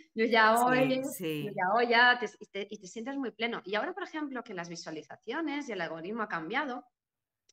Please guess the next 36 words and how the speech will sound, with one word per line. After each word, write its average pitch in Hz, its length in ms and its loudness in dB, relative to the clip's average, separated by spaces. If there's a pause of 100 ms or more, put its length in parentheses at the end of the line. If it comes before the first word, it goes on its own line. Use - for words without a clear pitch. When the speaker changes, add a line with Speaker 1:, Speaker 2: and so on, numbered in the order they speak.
Speaker 1:
a 170 60 -10
lo 160 80 -6
mejor 190 240 -6
un 285 120 -2
vídeo 240 220 -4 (200)
tiene 233 320 -8
trescientas 190 500 -10
personas, 165 580 -8
¿no? 339 180 -8 (540)
Que 202 80 -8
lo 202 100 -2
han 185 80 -2
Speaker 2:
Ujú. - 20 -2
Speaker 1:
visualizado. 165 800 -6 (400)
Y 226 140 -4
dices, 208 340 -6
"Guau, 233 520 0
tío, 311 160 2
es - 120 -2
que 233 100 -4
trescientas 269 560 -4
personas, 247 680 -6
ni 202 120 -14
siendo 226 280 -6
teleoperadora 247 720 -2
puedes 277 160 -6
llamar 226 220 -2
a 320 60 -2
trescientas - 400 -10
personas - 380 -14
al - 140 -20
día. 370 200 -12 (580)
No - 80 -20
puedes 339 200 -4
impactar 285 500 -4
tanto". 277 580 -2